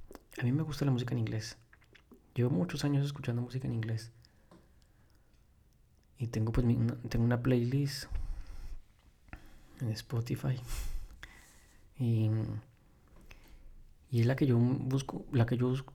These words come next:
eh, escucho normalmente y ahí está mezclado de todo. Pero estando acá en Canadá, quise hacer una playlist solo en español. Porque quiero como que,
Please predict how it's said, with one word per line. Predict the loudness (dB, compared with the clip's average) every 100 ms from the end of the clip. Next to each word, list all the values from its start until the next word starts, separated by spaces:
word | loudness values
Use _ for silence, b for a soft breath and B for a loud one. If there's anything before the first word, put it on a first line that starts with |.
| -2
eh, | 0 2 0 0
escucho | 0 2 4
normalmente | 4 4 2 0 0
y | 0
ahí | 0
está | 0 -2
mezclado | -2 -2 0 0
de | -2
todo. | -4 -6 -8 -10 -16 -6
Pero | 0 0
estando | 0 -2 -2
acá | -2
en | -2
Canadá, | 0 2 2 0 -6 _ b b b b b b b b b b b _ _ -14
quise | -6 0 2
hacer | 2 4
una | 2 2
playlist | 2 2 2 -2
solo | -2 0
en | 0
español. | 0 0 0 -2 -6 -14 -20 -20 -20 -20 -20 -20 -20 -6
Porque | -4 -2 -2 -2 -8 -18 -20 B B B B B B B B B B _ _ _ _ -20 -20
quiero | -6 -2 -2
como | 0 0 0
que, | -2 0 -2